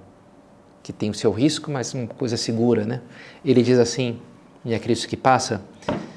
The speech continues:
"Desde a nossa primeira decisão, consciente de vivermos integralmente a doutrina de Cristo, não há dúvidas que avançamos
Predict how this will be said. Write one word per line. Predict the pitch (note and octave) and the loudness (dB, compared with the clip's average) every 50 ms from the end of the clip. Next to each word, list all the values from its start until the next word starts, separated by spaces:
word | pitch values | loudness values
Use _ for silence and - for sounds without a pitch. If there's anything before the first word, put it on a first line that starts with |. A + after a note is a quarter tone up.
| - - - | -20 -10 2
"Desde | C3+ D#3+ F#3+ G3+ F#3+ | 6 8 8 8 8
a | F3 | 8
nossa | F3 E3 - D3 | 6 4 4 2
primeira | C3 C3 C#3+ C#3+ C3+ C3 | 2 4 6 8 8 8
decisão, | A#2+ C3 B2 - C3 A2+ B2+ D#3+ E3 D3+ B2+ | 6 4 2 2 2 4 6 8 8 6 4
consciente | A#2+ - B2+ A#2+ A#2 - - E3+ E3+ D3+ - C3+ A#2 | 2 0 -4 -4 -2 2 4 4 4 4 2 -2 -2
de | A#2 | 2
vivermos | A2+ A#2+ A2+ C3 D3 C3+ C3+ C3 | 2 4 6 6 6 6 6 2
integralmente | D3+ C#3 - D#3+ D3 C#3 B2+ A#2+ B2 C#3 C#3+ C#3+ C#3+ | 0 2 4 4 6 6 6 4 4 2 0 2 0
a | C3+ | 2
doutrina | A2+ A#2 A2 A2 - - C3+ C3 A#2+ A2+ | 4 4 4 2 2 0 0 2 2 0
de | G2+ A2 | -2 -2
Cristo, | - - D#3 D#3 D3 - - | 0 2 2 2 2 0 -2
não | C3+ E3+ G#3 | -2 0 2
há | A3 | 4
dúvidas | F#3 G3+ F#3 F3+ D#3 C#3+ | 6 6 6 6 6 4
que | - - - | 4 4 4
avançamos | B2+ A#2 A#2+ A#2 - - B2 A#2 A2+ A#2 - - | 4 4 2 -2 -2 0 0 0 0 -4 -6 -10